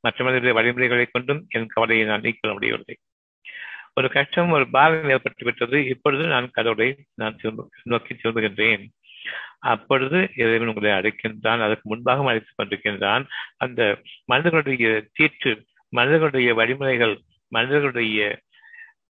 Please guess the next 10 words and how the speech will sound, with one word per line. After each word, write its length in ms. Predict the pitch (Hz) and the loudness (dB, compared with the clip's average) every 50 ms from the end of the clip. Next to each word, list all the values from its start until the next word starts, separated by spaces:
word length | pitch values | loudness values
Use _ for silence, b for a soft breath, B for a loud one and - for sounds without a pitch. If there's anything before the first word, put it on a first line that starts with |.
| _ _ | _ _
உதவி, 680 | 127 123 123 127 143 156 151 160 160 175 180 180 _ _ _ _ _ _ _ _ _ _ _ _ _ _ _ | -16 -8 -2 2 2 4 4 2 0 0 -4 -4 _ _ _ _ _ _ _ _ _ _ _ _ _ _ _
பாதுகாப்பு 800 | _ 127 123 135 147 143 147 143 139 _ - 151 151 156 - _ | _ 4 4 4 6 4 4 2 2 _ -4 -4 -4 -4 -6 _
என்று 600 | - 135 123 127 127 117 127 135 143 147 - - _ | -2 -2 -2 -2 -2 -2 2 2 2 2 0 -6 _
நான் 360 | 127 127 127 135 143 147 - _ | -2 0 0 0 0 -4 -8 _
வைத்துக் 380 | - 120 127 - _ - - _ | 0 0 0 0 _ -10 -6 _
கொண்டிருந்தது 480 | 131 123 123 123 123 120 123 120 123 | -6 -4 -4 -8 -2 -2 -2 0 2
அவ்வளவும் 720 | 110 110 107 120 139 139 139 131 139 139 135 139 170 170 _ _ _ _ _ _ _ _ b b b b b b b b b _ _ _ _ _ _ _ _ - - - - - - - _ _ _ _ _ - 117 | 0 0 0 0 2 2 2 2 2 0 0 -2 -4 -6 _ _ _ _ _ _ _ _ b b b b b b b b b _ _ _ _ _ _ _ _ -4 -2 -2 -2 -6 -10 -20 _ _ _ _ _ -2 0
அலசி, 560 | 120 131 147 139 - - 143 156 160 - _ _ _ _ _ _ _ _ _ _ _ _ _ _ _ _ _ _ _ _ _ _ _ _ _ - 120 | 2 2 2 0 0 0 0 0 -2 -4 _ _ _ _ _ _ _ _ _ _ _ _ _ _ _ _ _ _ _ _ _ _ _ _ _ -2 -2
அவ்வளவிலிருந்தும் 800 | 110 120 147 156 156 156 151 156 156 151 147 151 156 156 156 143 _ _ _ _ _ | 0 4 2 4 4 4 4 2 2 2 0 -2 -2 -2 -4 -12 _ _ _ _ _
என்னுடைய 640 | - 120 117 113 110 107 104 104 104 104 101 - | -2 0 2 2 2 2 4 4 4 2 2 0